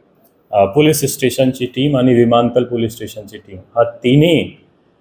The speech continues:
अ, टीम ॲक्टिव्हेट होऊन लगेच आरोपीला अटक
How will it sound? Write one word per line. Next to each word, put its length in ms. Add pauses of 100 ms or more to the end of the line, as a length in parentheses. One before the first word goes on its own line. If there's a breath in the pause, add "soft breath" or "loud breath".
(160)
अ, 140
टीम 380
ॲक्टिव्हेट 600
होऊन 220
लगेच 420 (240)
आरोपीला 540
अटक 360